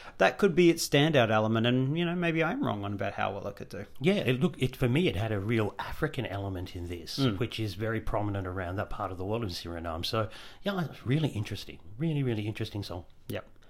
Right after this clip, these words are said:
Speaker 1: Okay, well, that's the songs for the week. Um, we have a, a little bit of other news that came through during the week. Unfortunately,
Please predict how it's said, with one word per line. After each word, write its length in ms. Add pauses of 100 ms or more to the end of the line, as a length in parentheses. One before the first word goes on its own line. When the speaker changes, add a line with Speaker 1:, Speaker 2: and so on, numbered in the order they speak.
(440)
Speaker 1:
Okay, 220
well, 120
that's 160
the 60
songs 560
for 120
the 100
week. 500
Um, 520
we 100
have 160
a, 240
a 80
little 300
bit 100
of 80
other 160
news 340
that 120
came 240
through 460
during 340
the 60
week. 300 (120)
Unfortunately, 1000